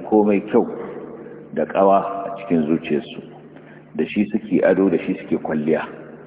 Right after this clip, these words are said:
ba da ƙyale-ƙyalen duniya ba. Ƙyale-ƙyalen duniya baya gabansu.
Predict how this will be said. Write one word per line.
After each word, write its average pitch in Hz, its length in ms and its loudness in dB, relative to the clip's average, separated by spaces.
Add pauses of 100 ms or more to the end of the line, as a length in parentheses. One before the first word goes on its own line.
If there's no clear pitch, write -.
(320)
ba 78 160 2
da 80 80 0
ƙyale-ƙyalen 80 640 0
duniya 87 360 0
ba. - 120 -10 (400)
Ƙyale-ƙyalen 85 480 2
duniya 98 260 2
baya 85 280 4
gabansu. 71 500 -6